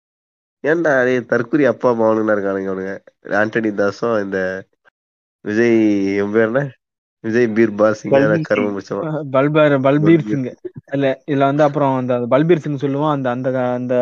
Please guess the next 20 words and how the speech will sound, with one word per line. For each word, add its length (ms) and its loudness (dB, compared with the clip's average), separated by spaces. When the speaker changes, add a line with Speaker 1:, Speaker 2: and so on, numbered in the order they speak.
Speaker 3:
அந்த 220 -4
கிரிஞ்சு 380 -4
எடுப்பான். 380 -2
வந்து, 280 0
"நீ 200 -2
வந்து, 300 0
நான் 260 0
வந்து 180 0
உனக்கு 200 2
மகனா 280 0
பிறந்து, 400 -2
அஹ், 560 -4
நீ 200 -2
எனக்கு 300 -2
பாச-, 340 2
கு-, 200 -4
காட்டுற 320 2
பாசத்துல 500 0
நான் 280 0
வந்து, 280 0